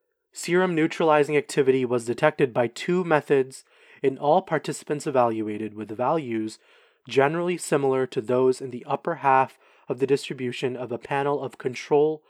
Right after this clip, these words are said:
convalescent serum specimens. So this is a lot of jargon in this sentence, but what it's saying is that after the second vaccine, they're looking to see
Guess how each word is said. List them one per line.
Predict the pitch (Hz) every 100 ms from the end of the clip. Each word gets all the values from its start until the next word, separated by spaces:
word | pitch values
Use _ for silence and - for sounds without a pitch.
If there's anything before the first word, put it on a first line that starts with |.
| _ _ _
convalescent | - 143 143 147 135 127 - 123
serum | - - - 131 131 123
specimens. | - 117 - 98 95 - _ _ _ _ _ _ _ _
So | - 147
this | 139 139
is | 147 123 _ _ _ _ _ -
a | 151
lot | 147 147
of |
jargon | 110 139 143 127 104 101
in | 131 120 113
this | 113 110
sentence, | 131 117 131 113 -
but | 120 117
what | 127
it's | 127 -
saying | 160 170
is | 127 113
that | 120
after | 127 - 208
the | 190
second | - 170 185 165
vaccine, | 139 123 - 110 101 127 _ _ _ _ _ -
they're | 139
looking | 143 165 190
to | 180
see | - 160 156 151